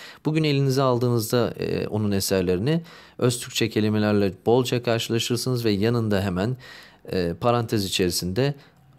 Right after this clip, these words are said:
e, günümüz Türkçesinden veya ku-, daha çok kullanım sahasında olan kelimeleri, e, bulursunuz parantez içlerinde, e, anlamını fark etmeniz adına yer alır.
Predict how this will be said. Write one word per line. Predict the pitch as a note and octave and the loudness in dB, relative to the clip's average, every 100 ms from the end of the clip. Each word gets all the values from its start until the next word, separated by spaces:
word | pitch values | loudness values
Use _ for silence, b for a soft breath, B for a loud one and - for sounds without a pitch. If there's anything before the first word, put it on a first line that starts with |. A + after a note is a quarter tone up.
| - | -16
e, | - - - - - | -12 -8 -6 -6 -8
günümüz | G2 G#2 A#2+ C3 B2+ - - | -6 -2 2 2 2 -2 -4
Türkçesinden | - G2 - G2 - F#2+ F#2 F#2 | -4 -2 0 -2 0 -2 -2 0
veya | G#2+ G2+ F#2 - | 2 2 -2 -4
ku-, | B2+ A#2+ | -4 0
daha | A2+ B2+ | 2 2
çok | - G2+ - | 2 -2 -2
kullanım | A2+ G2+ A2+ C3 A#2 - | -2 0 2 2 0 -4
sahasında | - F#2+ F#2+ - F#2+ | -2 0 0 -2 -2
olan | F#2 F2 F2 | 0 0 -4
kelimeleri, | - A#2 G#2 F#2 F#2 B2+ D#3+ E3 B B B - | -2 0 0 0 2 2 2 -2 B B B -4
e, | F#2+ F#2 F2 E2 E2 D2 - - - - | -2 0 -2 -2 -4 -6 -10 -16 -20 -10
bulursunuz | G#2+ A#2+ G#2+ - F#2 - | -2 2 2 0 -4 -2
parantez | G2+ G2 F#2 F#2 | 0 0 0 -4
içlerinde, | - F#2 F2+ F2 A#2+ D3 - B B B B - | -2 -2 -2 -2 -2 -2 -8 B B B B -10
e, | F2 | -6
anlamını | - A#2 G#2 G2 A2 C3+ - - _ - | -2 0 0 0 0 -2 -4 -12 _ -2
fark | G#2+ G2+ | 0 0
etmeniz | G2+ G2 G2 F2+ | -4 -4 -2 -2
adına | F2 G2 B2 | -2 -2 0
yer | A#2 G#2 | 2 2
alır. | F2+ E2 - | 0 -2 -8